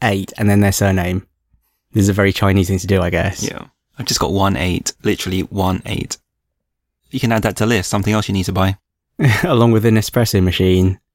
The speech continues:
Speaker 1: You were disappointed today. You came in, uh, and I said, "Oh, do you want a coffee?" And you were like, "Yeah." And I was like, "Is instant okay?" And you're like, "I thought you were getting an espresso machine."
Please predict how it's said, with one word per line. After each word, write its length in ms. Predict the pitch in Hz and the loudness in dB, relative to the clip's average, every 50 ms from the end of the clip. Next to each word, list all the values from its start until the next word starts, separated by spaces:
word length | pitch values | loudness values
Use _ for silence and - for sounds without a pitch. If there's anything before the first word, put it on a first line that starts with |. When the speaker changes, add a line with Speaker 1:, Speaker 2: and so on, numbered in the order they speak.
| _ _ _ _ _ _ _ _ _ _ | _ _ _ _ _ _ _ _ _ _
Speaker 1:
You 120 | - 160 | 4 4
were 80 | 170 190 | 6 6
disappointed 540 | 170 165 - 151 - 160 165 165 131 120 104 | 4 2 0 0 2 2 2 4 2 2 2
today. 280 | 101 110 127 120 101 92 | 2 2 4 2 2 0
You 120 | 92 98 | -2 -2
came 240 | - 120 117 120 127 | 0 0 2 4 4
in, 260 | 127 113 98 90 95 | 4 4 4 2 0
uh, 320 | 101 113 107 107 110 110 - - _ _ _ _ _ - | 0 0 0 0 -2 -4 -8 -14 _ _ _ _ _ -2
and 100 | 131 110 | 0 0
I 60 | 104 | 0
said, 240 | - 127 113 104 107 | 0 0 0 0 0
"Oh, 120 | - 117 | 2 2
do 60 | 107 101 | 4 4
you 60 | 107 | 2
want 80 | 110 | 2
a 20 | 113 | 2
coffee?" 400 | - 120 120 - - 101 98 95 | 0 0 -2 0 0 0 0 2
And 120 | - 104 | 2 2
you 60 | 104 | 2
were 40 | 104 | 2
like, 120 | 104 107 123 | 2 2 2
"Yeah." 280 | 123 117 110 101 95 | 2 2 2 2 2
And 80 | 95 101 | 2 0
I 20 | |
was 80 | 98 98 | 0 0
like, 140 | 101 104 - | 0 0 0
"Is 140 | 120 104 | 0 2
instant 320 | 123 131 131 - - 104 - | 2 2 2 0 -2 -2 0
okay?" 340 | - 104 - 107 92 95 95 | -2 -2 0 0 0 0 -2
And 80 | - - | 0 0
you're 100 | 113 107 | 0 0
like, 120 | 101 101 - | 0 0 -4
"I 80 | - - | -10 -6
thought 140 | - 147 156 | -4 0 0
you 60 | 160 | 0
were 40 | 151 | 2
getting 160 | 165 165 151 143 | 2 2 4 4
an 20 | 147 | 2
espresso 340 | 156 - - 180 175 - 143 | 0 0 -2 -4 -2 2 2
machine." 460 | 107 95 - - 95 92 90 90 90 | 2 2 2 0 0 0 0 -2 -4